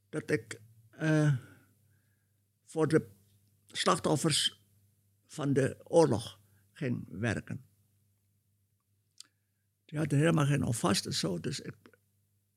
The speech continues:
ik zei: "Ik ga v-, voor die mensen werken die eigenlijk helemaal geen aandacht krijgen."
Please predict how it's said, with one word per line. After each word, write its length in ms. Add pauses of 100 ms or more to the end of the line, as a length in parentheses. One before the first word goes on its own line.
(260)
ik 200
zei: 140
"Ik 260
ga 160
v-, 140 (340)
voor 240
die 140
mensen 340
werken 480 (360)
die 140
eigenlijk 540 (400)
helemaal 540
geen 220
aandacht 420
krijgen." 400